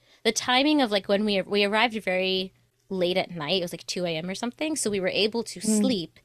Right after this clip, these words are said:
Speaker 1: and then wake up, and that kind of already started the natural rhythm
Speaker 2: Yeah.
Speaker 1: more in motion. Um, it was more so having to sleep on the plane for a total of twelve hours or
Speaker 2: Mm-hmm.
Speaker 1: trying to sleep on the plane. It was almost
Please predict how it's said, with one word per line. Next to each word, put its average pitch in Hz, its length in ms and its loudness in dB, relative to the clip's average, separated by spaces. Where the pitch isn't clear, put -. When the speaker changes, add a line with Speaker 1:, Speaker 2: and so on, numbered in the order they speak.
Speaker 1:
and 202 160 0
then 185 180 -2
wake 170 260 -2
up, 175 340 0
and 190 160 0
that 175 200 2
kind 185 260 0
of 175 260 -6
already 185 600 2
started 185 540 0
the 165 360 -2
natural 160 580 -4
rhythm 160 400 -2
Speaker 2:
Yeah. 175 200 4
Speaker 1:
more 170 140 2
in 175 200 -8
motion. 214 420 -2
Um, 170 480 -2
it 202 40 -10
was 196 120 -4
more 226 140 0
so 370 180 2
having 240 300 0
to 190 80 -8
sleep - 380 -4
on 196 140 0
the 170 60 -8
plane 196 680 -4
for 233 360 2
a 240 60 -2
total 262 320 2
of 269 120 0
twelve 254 320 0
hours 262 400 4
or 214 40 4
Speaker 2:
Mm-hmm. - 20 4
Speaker 1:
trying 214 320 2
to 233 80 -10
sleep 254 240 -4
on 247 120 2
the 254 60 -2
plane. 262 300 2
It 202 80 0
was 214 100 0
almost 262 420 2